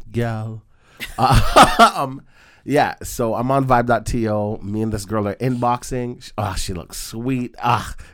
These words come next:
dark skin. Ah, I'm, I'm, I'm, I know I'm doing good because she's messaging back like this. So finally, I ask her for her M S N,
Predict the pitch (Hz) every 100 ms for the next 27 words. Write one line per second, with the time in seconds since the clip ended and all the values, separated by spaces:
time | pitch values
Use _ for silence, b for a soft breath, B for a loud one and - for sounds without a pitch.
0 | - 92 127 - - 120 117 113 135 131
1 | - - B B B B 113 117 104 -
2 | 120 120 110 127 123 107 - 123 120 127
3 | 170 202 190 175 196 196 185 233 285 123
4 | 117 113 - 139 120 117 113 117 104 107
5 | 101 101 - 95 76 69 76 98 - -
6 | - - b b b b - 127 110 -
7 | - 147 151 139 120 95 104 - 98 87
8 | 95 92 71 85 80 67